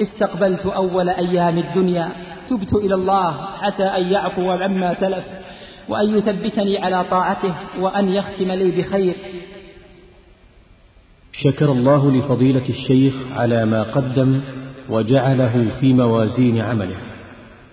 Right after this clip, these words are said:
Speaker 2: هذا، ونود أن نذكر الإخوة المستمعين بقائمة مختارات التقوى لهذا العام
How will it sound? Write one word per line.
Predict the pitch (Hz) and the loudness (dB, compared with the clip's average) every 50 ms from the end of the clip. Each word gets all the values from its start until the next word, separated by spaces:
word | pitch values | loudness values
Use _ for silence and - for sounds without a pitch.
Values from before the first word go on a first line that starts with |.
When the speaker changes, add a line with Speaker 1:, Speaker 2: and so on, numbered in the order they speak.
| - - - | -20 -18 -2
Speaker 2:
هذا، | - 127 135 139 143 131 147 151 | 2 4 6 6 6 6 6 6
ونود | 143 131 127 120 120 127 143 143 131 131 | 6 4 4 4 4 4 2 2 2 2
أن | 147 156 135 127 | 2 2 4 2
نذكر | 123 120 123 143 139 - - 147 131 | 2 4 2 2 0 0 0 2 2
الإخوة | 123 120 139 131 - - 135 - 135 | 2 2 0 0 0 0 -2 0 2
المستمعين | 123 127 127 123 - - 135 131 131 120 110 104 92 92 92 92 - - - - - - - - - - - - | 2 2 2 0 0 0 2 2 2 2 0 -2 -2 -4 -4 -6 -8 -10 -12 -16 -18 -18 -20 -20 -20 -20 -10 -2
بقائمة | - 117 117 - - 107 104 - 131 135 131 131 123 - | -2 -2 -2 0 0 0 0 2 2 4 4 2 2 2
مختارات | 131 127 123 117 - - - - 117 107 107 120 131 127 - | 2 2 2 0 -2 -4 -2 0 0 2 4 2 2 2 0
التقوى | 127 - - - 143 139 - - 135 135 131 120 120 117 | -2 -4 -2 -2 -2 -2 0 0 0 2 2 4 2 2
لهذا | 107 123 127 123 123 | 2 2 2 2 2
العام | 117 113 107 123 131 131 127 131 131 | 2 2 2 2 2 4 4 2 2